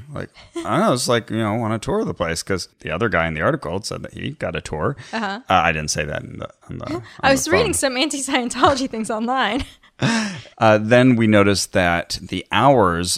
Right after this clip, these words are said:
Speaker 1: are nine to five thirty. Only weekdays you have to take time off work to go visit this thing. So I found a time that I could actually leave work a little early and then go right back to work.
Speaker 2: Mm-hmm.
Speaker 1: Uh, but I had this window. I can drive to Glendale, go to the Way to Happiness Foundation. So we made an appointment for three thirty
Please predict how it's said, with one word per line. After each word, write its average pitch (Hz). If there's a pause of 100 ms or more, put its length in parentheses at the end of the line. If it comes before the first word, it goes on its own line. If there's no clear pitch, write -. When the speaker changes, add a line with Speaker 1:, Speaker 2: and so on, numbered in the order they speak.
(100)
Speaker 1:
are 90
nine 92
to 87
five 92
thirty. 82 (180)
Only 98
weekdays 85
you 85
have 80
to 82
take -
time 80
off 76
work 82
to 87
go 76
visit 82
this 80
thing. -
So 82 (320)
I -
found 147
a 165
time 117
that 107
I 87
could 85
actually 101
leave 107
work 104
a -
little 104
early 98
and 82
then 76 (220)
go - (100)
right 107
back 98
to 92
work. 85 (160)
Speaker 2:
Mm-hmm. 208
Speaker 1:
Uh, 82
but 80
I 87
had 104
this 113
window. 104
I 71
can 80
drive 104
to 107
Glendale, 98
go 107
to 95
the 92
Way 95
to 87
Happiness 85
Foundation. 78
So 87
we 87
made 95
an 92
appointment 98
for 85
three 135
thirty 139